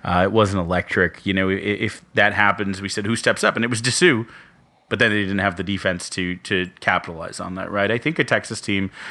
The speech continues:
that scores seventy-one hopes that they might win that game, right? If you hold a team in the sixties. Uh, but you, you certainly, um,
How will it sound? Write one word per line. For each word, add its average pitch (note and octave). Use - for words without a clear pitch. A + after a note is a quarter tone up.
that D3
scores E3+
seventy-one E3
hopes D3
that C3+
they D3
might D3
win E3+
that F2+
game, F#2+
right? G#2
If A2+
you G#2
hold G2+
a G2+
team G#2
in G#2+
the A2
sixties. F#2+
Uh, F#2+
but F#2+
you, G#2+
you G#2
certainly, G2
um, F2+